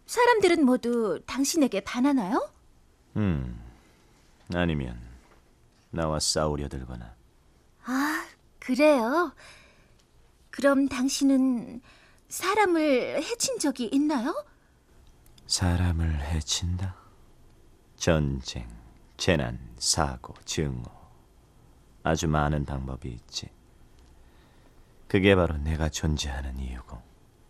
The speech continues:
Speaker 1: 아, 저, 저기, 그건 그렇고, 왜 숨 쉬는 게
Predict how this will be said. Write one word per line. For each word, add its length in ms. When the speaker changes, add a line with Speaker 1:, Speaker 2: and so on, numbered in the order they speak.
Speaker 1:
아, 200
저, 220
저기, 680
그건 640
그렇고, 680
왜 460
숨 300
쉬는 360
게 440